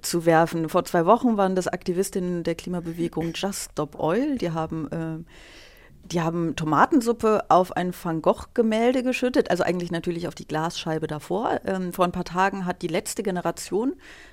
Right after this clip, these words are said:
Kartoffelbrei auf Monet geworfen. Also auf die Person, das wäre sehr schön.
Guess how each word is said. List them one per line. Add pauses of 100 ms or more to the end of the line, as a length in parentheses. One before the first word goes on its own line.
Kartoffelbrei
auf
Monet
geworfen. (500)
Also
auf
die
Person,
das
wäre
sehr
schön.